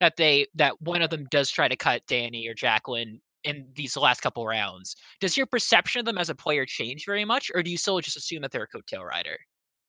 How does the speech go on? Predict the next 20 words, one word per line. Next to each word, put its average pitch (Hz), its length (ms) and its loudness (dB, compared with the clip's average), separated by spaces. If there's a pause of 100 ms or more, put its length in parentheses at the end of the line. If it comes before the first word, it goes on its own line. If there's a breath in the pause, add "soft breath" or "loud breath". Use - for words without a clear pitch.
(220)
I 190 60 0
guess 226 120 2
we'll 247 60 -4
start 311 220 8
with 262 100 4
Tina 127 520 -2 (140)
for, 113 300 -2
for 135 100 0
an 110 60 2
answer 104 280 0
to 95 80 -18
this 82 240 -12
one, 80 160 -10
and 107 100 -8
then 104 60 -14
we'll 104 100 -12
go 101 120 -8
to 98 60 -6
Deb 98 220 -6
after. 80 420 -6